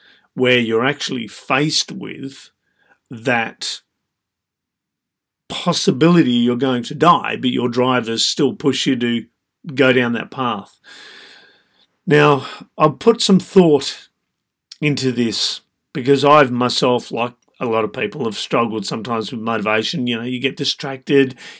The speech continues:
you procrastinate. And what I've found is sometimes people get overwhelmed with getting a result.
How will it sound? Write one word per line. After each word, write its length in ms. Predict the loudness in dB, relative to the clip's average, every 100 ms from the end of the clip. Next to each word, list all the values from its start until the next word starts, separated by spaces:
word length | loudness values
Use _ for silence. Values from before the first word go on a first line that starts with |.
| -10
you 80 |
procrastinate. 960 | -6 -6 -2 0 0 -4 -4 -4 -4 -6 _ _ _ _ _ _ _ -14 -4
And 160 | -2 2
what 160 | 4
I've 240 | 4 4 0
found 520 | -4 -4 -2 -2 -4
is 400 | -8 -14 -18 -18 _ _ _ -20 _ -20 -20 -16
sometimes 800 | -6 0 2 2 0 -2 -2 -4 -10 _ _ _ _ _ _
people 320 | 0 2 2
get 200 | 2 4
overwhelmed 1200 | 6 4 2 -2 4 6 6 2 -4 -8 -12 -16 -18 _ _ _ _ _ _ -6
with 240 | -6 -2
getting 300 | 2 2 2
a 60 | -2
result. 680 | -2 -2 -2 -4 -6 -16